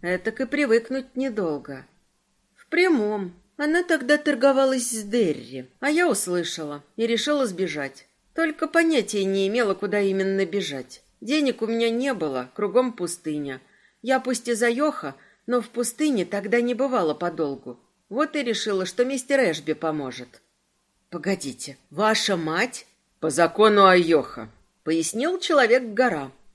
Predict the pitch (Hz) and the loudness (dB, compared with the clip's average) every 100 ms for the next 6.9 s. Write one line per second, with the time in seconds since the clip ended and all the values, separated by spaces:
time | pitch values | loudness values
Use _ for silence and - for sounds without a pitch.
0 | - 240 208 285 330 - 320 330 302 302 | -8 -6 0 0 0 -2 -2 -2 0 -2
1 | 302 269 254 233 220 185 262 285 277 285 | -2 0 0 2 0 0 -2 -2 -2 -2
2 | 233 143 135 - 123 - _ _ _ _ | -2 -4 -6 -18 -18 -18 _ _ _ _
3 | - 143 190 254 208 117 - _ _ _ | -10 2 4 4 2 -2 -8 _ _ _
4 | 147 226 151 170 165 117 147 147 131 247 | 2 4 2 -2 -4 -2 -4 -4 0 2
5 | 226 175 175 165 160 180 214 208 156 143 | 2 2 0 -2 -4 -2 0 2 0 -2
6 | 135 196 185 143 123 120 - 160 180 | 0 0 0 -2 -2 -6 -2 -4 -4